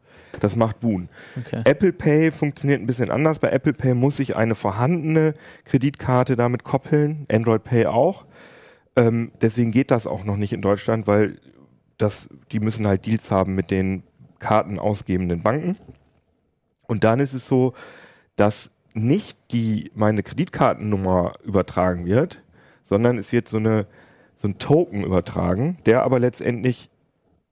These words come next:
Speaker 1: mit meiner echten Kreditkarte verbunden ist. Das heißt, der Händler, wenn ich mit dem Handy bezahle, mit Apple Pay, sieht nie meine echte Kreditkarte, obwohl meine echte Kreditkarte belastet wird auf der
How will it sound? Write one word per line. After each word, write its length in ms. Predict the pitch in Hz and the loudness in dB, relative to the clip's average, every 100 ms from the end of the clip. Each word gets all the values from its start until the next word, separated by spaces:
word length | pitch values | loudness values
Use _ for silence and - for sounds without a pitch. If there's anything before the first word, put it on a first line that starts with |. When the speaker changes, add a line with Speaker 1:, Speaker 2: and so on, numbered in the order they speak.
| _ | _
Speaker 1:
mit 340 | 107 120 - | -2 -2 0
meiner 480 | 110 101 107 113 107 - | 0 2 4 4 2 0
echten 280 | 107 - 113 | -4 -4 -10
Kreditkarte 520 | - 107 - 98 - | -4 -4 0 -2 -2
verbunden 500 | - 92 110 - - | -4 -2 -2 -4 -12
ist. 160 | - | -8
Das 140 | 90 87 | -6 0
heißt, 320 | 104 104 - _ - _ _ | 0 0 -8 _ -20 _ _
der 100 | 98 | 2
Händler, 600 | 107 151 - 165 175 180 - _ _ | 4 2 2 2 2 -2 -8 _ _
wenn 120 | 107 | -4
ich 100 | 110 | -2
mit 80 | 110 | -2
dem 100 | 101 | 0
Handy 240 | 117 160 | 0 0
bezahle, 400 | 156 156 120 123 | -2 -4 0 0
mit 120 | 120 - | 0 0
Apple 240 | - 156 | -2 -2
Pay, 320 | - 135 131 - - | -2 0 0 -4 -16
sieht 360 | - 143 160 - | -6 -4 -4 -4
nie 280 | 120 147 | -2 0
meine 560 | 156 120 117 120 120 120 - | 0 2 2 2 0 -2 -4
echte 260 | - 117 107 | -4 -2 -4
Kreditkarte, 760 | - 113 147 156 143 143 147 156 _ - _ _ | -6 -6 -4 0 0 0 -4 -4 _ -20 _ _
obwohl 300 | - 104 120 | -6 0 0
meine 260 | 117 117 117 | 2 0 0
echte 240 | 113 - | -4 -6
Kreditkarte 720 | - - 113 - 139 110 101 - _ _ _ _ - | -8 -6 -4 -2 -2 -2 -4 -6 _ _ _ _ -2
belastet 480 | 101 95 - 92 | 0 0 -4 -8
wird 420 | - 92 - - - - | -2 -2 -4 -14 -20 -14
auf 160 | - | -12
der 360 | - 95 90 80 | -6 -4 -4 -6